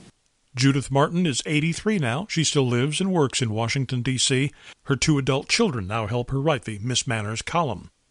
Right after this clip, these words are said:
And you can find easy Amazon links to Judith Martin's books at our website, heard everything dot com.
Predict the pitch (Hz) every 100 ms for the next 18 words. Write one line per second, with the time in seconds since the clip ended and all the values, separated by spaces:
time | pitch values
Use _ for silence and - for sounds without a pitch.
0 | - - 226 294 233 175 170 185 208 185
1 | - 220 240 202 214 208 156 104 - -
2 | _ _ - 113 117 131 165 180 - 160
3 | 147 123 - 233 - 147 240 208 120 107
4 | 135 120 - 233 247 196 226 202 233 269
5 | 135 113 127 202 143 95 78